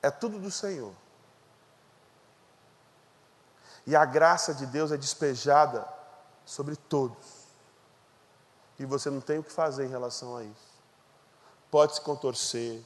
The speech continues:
pode ficar chateado, pode se debater, mas é Ele que decidiu fazer assim, e Ele faz assim, Ele fez assim, Ele continuará fazendo assim,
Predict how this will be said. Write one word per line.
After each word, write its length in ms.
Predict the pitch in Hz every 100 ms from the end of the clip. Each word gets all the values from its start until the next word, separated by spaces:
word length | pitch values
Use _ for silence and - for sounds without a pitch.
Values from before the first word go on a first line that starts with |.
| -
pode 220 | - 143
ficar 180 | - 135
chateado, 760 | - 127 - 120 113 113 107 - - - _ _ _ _ _ _ _ _ -
pode 260 | 143 156 156
se 120 | 147
debater, 680 | 143 131 117 - 120 120 120 - - _ _ _ _ - _ _ _ _ _ _ _ _ _ -
mas 280 | 123 127
é 160 | 131 117 -
Ele 300 | 175 202 190
que 100 | 180
decidiu 480 | 151 143 143 123 135
fazer 300 | 123 120 123
assim, 640 | 117 - - 131 143 143 143 _ _ _ _
e 100 | 135
Ele 140 | 127 123
faz 600 | - - - 135 147 135
assim, 480 | 127 - 131 131 123
Ele 160 | 117
fez 380 | 117 - 156 165
assim, 420 | 143 - 143 135
Ele 120 | 123
continuará 480 | - 131 - 117 131
fazendo 320 | 135 135 131
assim, 280 | 131 117 -